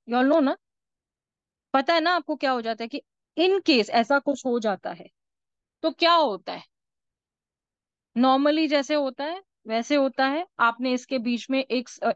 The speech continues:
एक सिटी है जहां पर आपने देखा होगा कि, अ, कैसे दूसरे ऐसे कोई लीडर्स की अगर ऐसा कुछ होता है, तो that doesn't happens what happens in this picture।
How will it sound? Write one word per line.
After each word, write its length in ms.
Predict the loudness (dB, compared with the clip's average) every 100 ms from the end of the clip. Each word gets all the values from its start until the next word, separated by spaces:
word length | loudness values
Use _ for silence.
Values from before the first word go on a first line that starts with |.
| -2
एक 120 | -2
सिटी 400 | 0 2 4 4
है 140 | 4
जहां 260 | 2 -2 0
पर 140 | -2
आपने 280 | -2 -4 -8
देखा 240 | -8 -2
होगा 360 | 2 2 2 -4 -4
कि, 220 | -8 -8 -10 _ _ -20 _ -2
अ, 460 | 2 4 4 2 -2 -2
कैसे 520 | 0 0 -2 -2 -2
दूसरे 580 | -4 -6 -4 -4 -2 -4 _ _ _ _ -2
ऐसे 280 | -2 -2 -4
कोई 340 | -2 -2 -4 _ _ _ -4
लीडर्स 460 | -2 2 0 0
की 160 | -6 -6
अगर 240 | -4 -4
ऐसा 280 | -4 -6 -8
कुछ 220 | -8 -8
होता 280 | -6 0 0
है, 280 | 0 -4 -8 _ _ _ _ -6
तो 140 | -4
that 340 | 0 0 0 0
doesn't 300 | -2 0 0
happens 540 | -2 -4 -6 -6 -2
what 160 | -4 -2
happens 380 | -6 -6 -8 -6
in 160 | -8 -6
this 200 | -8 -8
picture। 380 | -12 -10 -12